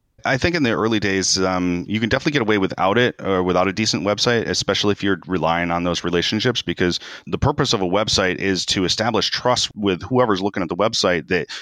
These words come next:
you know what it is that you're doing and you're gonna be able to solve their problem. And because I was having direct demos with people and it was mostly referrals from other customers or from people in my network,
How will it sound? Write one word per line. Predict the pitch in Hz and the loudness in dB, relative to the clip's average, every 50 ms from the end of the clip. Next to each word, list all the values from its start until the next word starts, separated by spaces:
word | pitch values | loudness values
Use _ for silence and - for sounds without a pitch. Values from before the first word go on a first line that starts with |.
| - - - | -18 -10 -4
you | 95 107 110 | 0 2 2
know | 120 127 127 | 2 2 2
what | 120 117 113 110 | 2 2 2 2
it | 107 | 2
is | 107 104 98 - | 2 2 0 0
that | - 98 90 | 0 0 0
you're | 85 92 | 0 0
doing | 80 - 104 107 104 98 95 92 92 92 - - | 0 0 2 2 2 2 2 2 0 -2 -2 -2
and | 95 95 95 92 92 92 92 | -4 -2 -2 0 0 -2 -2
you're | 90 92 101 - | -2 -2 -2 -2
gonna | - 107 104 90 | 0 0 0 0
be | 90 90 | 0 0
able | 95 92 92 85 | 0 0 0 -2
to | 85 | -2
solve | - - 90 87 87 82 | -2 0 2 2 2 2
their | - 82 - | 0 -2 -2
problem. | - - 82 92 90 73 - - - | 0 0 0 0 0 -2 -6 -8 -8
And | - 90 90 | -8 -6 -6
because | 90 - 117 120 127 | -4 -2 0 0 2
I | 117 | 2
was | 113 104 95 - | 2 2 2 0
having | - 98 98 95 95 92 87 82 - - - - - _ _ 87 | 0 -2 -2 -2 -2 -2 -2 -4 -6 -10 -14 -20 -20 _ _ -6
direct | - 95 95 110 - - 92 90 | -2 0 0 0 -2 -4 -4 -2
demos | 98 95 98 101 101 98 92 - | 0 0 2 2 2 2 2 0
with | 92 85 - | -2 -4 -2
people | - 92 90 - - 90 87 87 87 | -4 -6 -4 0 0 2 2 4 2
and | 85 82 82 80 73 - | 2 0 -2 -4 -6 -6
it | 90 | -4
was | 92 85 95 | -4 -2 0
mostly | 98 101 95 - - 90 | 0 0 0 0 -2 -2
referrals | 85 87 85 - - 104 98 92 92 90 87 - | -2 -4 -4 -2 0 2 4 4 4 2 2 -2
from | - 90 90 85 | -4 -2 -2 0
other | 85 87 | 0 0
customers | - - 95 - - - 95 90 90 87 82 80 | -2 -2 -2 -2 -2 0 0 2 2 2 0 -2
or | 76 - | -4 -6
from | - - 85 | -6 -8 -8
people | - 90 - - 85 | -8 -8 -6 -4 -4
in | 80 73 | -2 -2
my | 78 78 | -2 0
network, | 85 90 90 - 87 85 80 80 - | 0 0 0 0 0 0 0 0 -2